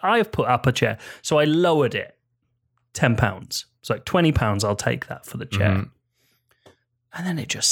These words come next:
Speaker 1: sat there for, like, five days. I was like,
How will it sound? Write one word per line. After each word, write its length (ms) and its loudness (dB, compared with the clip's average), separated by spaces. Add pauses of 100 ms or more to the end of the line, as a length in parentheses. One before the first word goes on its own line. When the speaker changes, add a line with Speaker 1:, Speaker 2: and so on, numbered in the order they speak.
(160)
Speaker 1:
sat 320 -2
there 220 -6
for, 160 -12
like, 240 -14
five 680 -4
days. 640 -6 (540)
I 60 -4
was 100 0
like, 320 -2